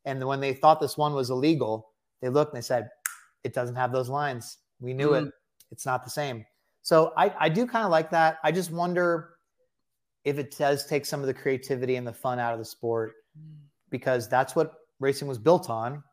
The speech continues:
Speaker 1: So, you know, are you gonna lose that too much? Is, are all the cars gonna be running the same speed? And then it's purely, purely about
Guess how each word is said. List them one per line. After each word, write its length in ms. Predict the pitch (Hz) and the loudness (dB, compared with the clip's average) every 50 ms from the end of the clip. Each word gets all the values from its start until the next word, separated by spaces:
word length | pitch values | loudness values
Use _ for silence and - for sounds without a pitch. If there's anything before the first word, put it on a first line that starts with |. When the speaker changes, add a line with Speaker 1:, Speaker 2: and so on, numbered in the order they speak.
| _ _ | _ _
Speaker 1:
So, 760 | - - - 139 135 131 131 127 127 127 127 127 123 127 127 _ _ _ _ _ _ _ _ _ _ _ _ _ _ _ _ _ _ _ _ _ _ _ _ _ _ _ | -12 -4 0 2 2 4 4 4 4 4 2 2 0 -4 -12 _ _ _ _ _ _ _ _ _ _ _ _ _ _ _ _ _ _ _ _ _ _ _ _ _ _ _
you 180 | - 131 131 135 | -8 -6 -4 0
know, 280 | 135 131 127 131 139 143 139 139 - - _ _ _ - - - - - | 2 2 2 0 -2 -6 -10 -14 -18 -20 _ _ _ -14 -14 -12 -8 -4
are 80 | 127 | -2
you 100 | 131 139 | -2 0
gonna 160 | 139 143 131 | 0 -2 -2
lose 240 | 120 123 147 170 165 156 | 0 2 2 2 2 2
that 200 | 175 170 165 - | 2 2 2 0
too 120 | - 175 | -4 -2
much? 260 | 165 165 165 160 - 147 | 0 0 0 0 -2 -4
Is, 80 | 143 | -4
are 180 | 131 123 131 135 | 0 2 4 6
all 160 | 143 151 160 | 8 8 6
the 80 | 165 160 | 4 2
cars 220 | - 165 165 156 | 2 2 2 2
gonna 100 | 156 156 | 0 -2
be 60 | 151 | 0
running 160 | 156 160 156 | 0 0 -2
the 60 | 156 135 | -4 -6
same 260 | - 165 160 160 147 | -4 -4 -4 -4 -6
speed? 440 | - - - 156 156 156 151 151 - _ _ _ _ _ | -6 -2 0 2 2 2 0 -2 -8 _ _ _ _ _
And 100 | 139 143 | -4 -2
then 120 | 151 151 139 | 0 0 0
it's 100 | 127 - - - | -2 -6 -14 -20
purely, 800 | - - 165 170 175 175 165 151 147 139 135 131 123 123 - _ _ _ _ _ _ _ | -8 0 4 6 6 6 8 6 6 6 4 2 -2 -4 -10 _ _ _ _ _ _ _
purely 400 | - 160 156 160 156 147 139 123 | -2 2 4 6 6 6 4 4
about 420 | 113 110 120 120 120 117 117 - | 2 2 2 4 4 2 0 -2